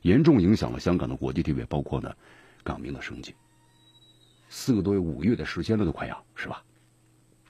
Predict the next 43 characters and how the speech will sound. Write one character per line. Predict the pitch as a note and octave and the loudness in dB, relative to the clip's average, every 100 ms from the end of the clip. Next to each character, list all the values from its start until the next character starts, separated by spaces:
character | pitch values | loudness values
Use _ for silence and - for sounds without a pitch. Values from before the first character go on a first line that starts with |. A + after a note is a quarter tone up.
| _ _ _ - | _ _ _ -2
现 | C#3+ B2+ | 2 4
在 | B2+ | 4
你 | F#2 | 4
看 | G2 | 0
看 | E2+ - - | -2 -6 -2
香 | B2 A#2+ | 2 2
港 | D#2+ | 2
的 | C#2+ | -6
民 | D2+ F2+ | -4 -2
众， | A#2 - _ _ - - | -2 -4 _ _ -12 -6
那 | A2+ | 0
对 | A#2+ | 2
这 | G2 | 2
个 | F#2+ | 0
港 | - - | -2 -4
独 | F2 G2+ | 0 4
这 | A#2+ | 4
些 | G#2 | 2
暴 | G2+ A2+ | 2 4
乱 | A2 G2+ | 6 6
分 | C#3 F#2+ | 6 4
子 | - - | 0 -4
是 | A2 | 0
不 | F#2 | 0
是 | |
非 | - F3 | 2 2
常 | D#3+ D#2+ | 2 0
的 | C#2 | -4
反 | - | -2
感 | F2 - - | -4 -4 -8
呢？ | - _ _ - - - - - | -14 _ _ -20 -20 -20 -20 0
你 | |
看 | C#3+ | 2
昨 | C#3 D3+ | 4 6
天 | F3+ | 4
看 | - C3+ | 4 0
了 | |
个 | G2 | 0
视 | - | 2
频 | - C#2+ | 0 0
吧， | E2+ D#2 | -4 0
一 | |
位 | G2 F#2+ | 2 2